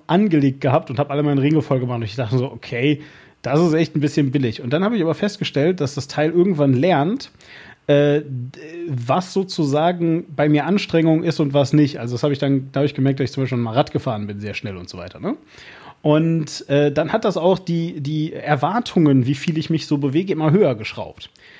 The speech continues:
Also während es am Anfang gereicht hat, einfach mal kurz schnell zum Bahnhof zu gehen und das hat er dann als, „Oh, er hat erhöhten Puls, bestimmt macht er jetzt <laughs> gerade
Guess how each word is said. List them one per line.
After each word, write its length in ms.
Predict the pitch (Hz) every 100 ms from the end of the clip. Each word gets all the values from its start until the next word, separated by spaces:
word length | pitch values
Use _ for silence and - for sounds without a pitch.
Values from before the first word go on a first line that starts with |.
| - - -
Also 240 | 131 127
während 220 | 147 180
es 80 | 151
am 100 | 151
Anfang 260 | 160 208 180
gereicht 340 | 143 175 -
hat, 120 | 180
einfach 220 | - 147 175
mal 140 | 151
kurz 280 | - 156 -
schnell 380 | - 143 190 208
zum 220 | 170 139
Bahnhof 500 | 143 196 165 151 -
zu 200 | - 127
gehen 340 | 139 135 180
und 100 | 156
das 140 | 139 160
hat 120 | 151
er 100 | 139
dann 180 | 143 135
als, 280 | 143 139
„Oh, 240 | - 190 214
er 100 | 113
hat 100 | 120
erhöhten 300 | 120 170 139
Puls, 300 | 190 226 -
bestimmt 300 | - - 170
macht 220 | 160 -
er 120 | 139
jetzt 260 | 139 220 -
<laughs> 20 |
gerade 420 | 120 165 175 180